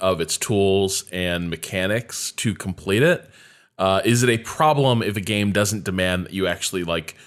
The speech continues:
use most of what is in that game, uh, in order to complete its, its primary tasks? Uh, Rage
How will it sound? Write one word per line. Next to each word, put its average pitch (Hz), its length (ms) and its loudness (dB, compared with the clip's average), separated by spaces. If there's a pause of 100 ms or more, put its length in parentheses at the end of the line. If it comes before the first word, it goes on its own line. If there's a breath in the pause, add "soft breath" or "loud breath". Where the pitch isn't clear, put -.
(180 soft breath)
use 104 500 2
most 95 340 0
of 85 180 -4
what 90 220 0
is 87 120 -4
in 90 120 -2
that 80 240 -4
game, 80 420 -4 (180)
uh, 82 320 -2
in 82 80 -4
order 82 200 -2
to 82 100 -10
complete 85 420 -4
its, 78 380 -4
its 82 140 -8
primary 80 500 -4
tasks? - 540 -6 (460 loud breath)
Uh, 95 240 4 (100)
Rage 175 920 2